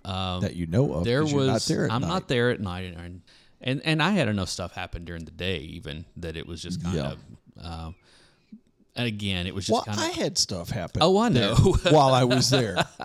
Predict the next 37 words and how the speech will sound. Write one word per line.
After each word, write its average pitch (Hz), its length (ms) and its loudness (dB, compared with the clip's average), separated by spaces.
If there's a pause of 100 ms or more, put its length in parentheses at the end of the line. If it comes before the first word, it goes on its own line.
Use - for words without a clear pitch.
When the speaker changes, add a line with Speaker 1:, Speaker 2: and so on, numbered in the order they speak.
(100)
Speaker 1:
I 113 140 -2
know, 87 360 -6
I 78 140 -12
know. 101 100 -4
Speaker 2:
Like, 131 160 2
one 160 140 6
of 165 60 2
the 160 80 4
last 151 480 2
times 175 260 2
we 180 140 4
were 180 100 6
over 180 140 4
there 180 140 6
hanging 175 320 2
Speaker 1:
Yeah. 196 120 2
Speaker 2:
out - 140 -2
with 110 160 0
you, 110 160 4
me, 156 180 4
and 147 100 0
Corey. 120 460 2
Speaker 1:
I 104 120 2
know, 147 200 2 (220)
I 98 40 -2
know. 123 200 -2 (180)
Speaker 2:
<sighs> - 500 -10
Speaker 1:
I 95 120 -2
know, 139 180 0 (240)
I 92 120 -4
know. 120 220 -2 (920)
And, 85 260 -8
uh, 85 180 -10 (340)
believe 107 280 -4
me, 101 120 -4
I, 101 220 -2
uh, 90 240 -4